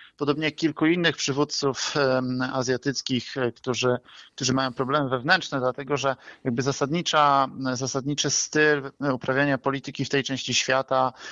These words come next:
e, styl, który się po-, potocznie nazywa stylem aseanu, polega na tym, żeby prześlizgiwać się nad trudnymi sprawami i ich publicznie nie, nie omawiać, nad trudnymi sprawami wewnętrznymi tych krajów. No i przykład Filipin jest tutaj, no, dokładnie klasyczny,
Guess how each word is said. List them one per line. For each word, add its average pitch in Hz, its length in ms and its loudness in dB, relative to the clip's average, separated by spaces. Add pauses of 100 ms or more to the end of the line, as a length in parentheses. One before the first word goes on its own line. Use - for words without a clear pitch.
(160)
e, 127 180 4
styl, 143 340 0
który 127 260 -2
się 131 140 0
po-, 127 240 -2
potocznie 143 460 -2
nazywa 127 400 0
stylem 127 360 -2
aseanu, 131 540 0
polega 139 380 -2
na 139 120 0
tym, 147 220 -6
żeby 135 380 2 (400)
prześlizgiwać 147 760 2
się 131 100 -4
nad 131 160 -2
trudnymi 135 400 2
sprawami 135 580 0
i 139 40 -6
ich 131 100 -12
publicznie 135 580 2
nie, 135 320 2 (300)
nie 139 140 4
omawiać, 139 520 4
nad 123 220 -4
trudnymi 131 360 2
sprawami 131 460 -2
wewnętrznymi 135 600 0
tych - 200 -8
krajów. 127 460 0 (300)
No 139 120 4
i 151 100 0
przykład 165 360 -2
Filipin 156 320 -2
jest 147 180 2
tutaj, 143 680 2
no, 135 300 -4 (100)
dokładnie 139 580 0
klasyczny, 120 760 -2